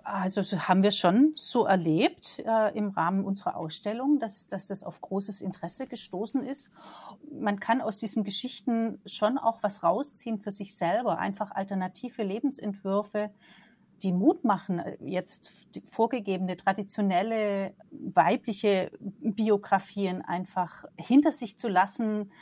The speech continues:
Grenzen zu überschreiten, Vorurteile und Rollenvorstellungen zurechtzurücken. Ja, das sind schon Biografien, die Mut machen können.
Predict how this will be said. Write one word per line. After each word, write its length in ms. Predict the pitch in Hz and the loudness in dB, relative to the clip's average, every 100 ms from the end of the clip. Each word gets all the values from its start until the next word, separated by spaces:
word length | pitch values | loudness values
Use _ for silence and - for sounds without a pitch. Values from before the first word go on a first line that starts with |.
| - - - - | -20 -20 -18 -6
Grenzen 420 | 185 208 262 277 | 0 0 2 -2
zu 140 | - | -2
überschreiten, 1200 | 214 214 - - 156 170 196 - 190 190 190 - - | -6 -6 -6 -2 0 0 -6 -4 -4 -2 -6 -10 -16
Vorurteile 720 | - 196 190 196 - 185 190 | -8 -6 -4 -4 -2 -2 -2
und 160 | 196 196 | -6 -4
Rollenvorstellungen 1080 | 160 233 - 220 - 196 180 175 170 170 165 - - _ | -2 -4 -4 -8 -6 -8 -6 -6 -6 -8 -10 -18 -20 _
zurechtzurücken. 1000 | - 202 147 - - 233 208 214 240 240 - - - - _ - | -6 -6 -6 -14 -8 -4 -2 -2 -2 -2 -4 -14 -20 -20 _ 4
Ja, 180 | 226 | 6
das 160 | 247 240 | 6 2
sind 180 | 247 233 | -2 -2
schon 200 | 247 247 | -2 -2
Biografien, 760 | 247 220 - 196 - 185 226 | -2 -2 -4 -8 -4 -2 -2
die 120 | 254 254 | -2 2
Mut 320 | 294 302 - | 4 4 0
machen 320 | 156 - 160 | -6 -8 -10
können. 420 | - 160 165 160 | -6 -4 -2 -4